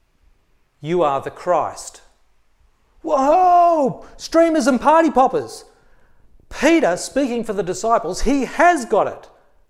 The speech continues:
Up until this point, it's only been the unclean spirits, or Mark himself as he narrates the account,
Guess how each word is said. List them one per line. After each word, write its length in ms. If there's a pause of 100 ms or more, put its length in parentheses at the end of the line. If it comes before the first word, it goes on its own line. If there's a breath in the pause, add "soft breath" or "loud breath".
(200)
Up 220
until 340
this 240
point, 500 (400 soft breath)
it's 160
only 400
been 260
the 220
unclean 600
spirits, 640 (180 loud breath)
or 160
Mark 400
himself 460
as 200
he 120
narrates 600
the 140
account, 440